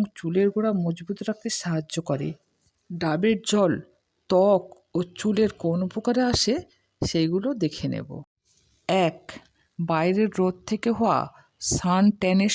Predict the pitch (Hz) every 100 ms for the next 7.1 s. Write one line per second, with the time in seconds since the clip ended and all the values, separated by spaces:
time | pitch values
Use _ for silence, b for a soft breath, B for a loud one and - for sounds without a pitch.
0 | - 170 175 185 214 208 208 190 185 180
1 | - 208 220 202 165 151 139 165 180 202
2 | 202 180 208 - 165 - - 147 147 156
3 | b b b b - 170 208 214 - 170
4 | 165 220 - - 143 - 196 - 170 170
5 | - b b _ - 175 170 208 202 165
6 | 170 175 190 214 208 214 226 226 208 165
7 | 147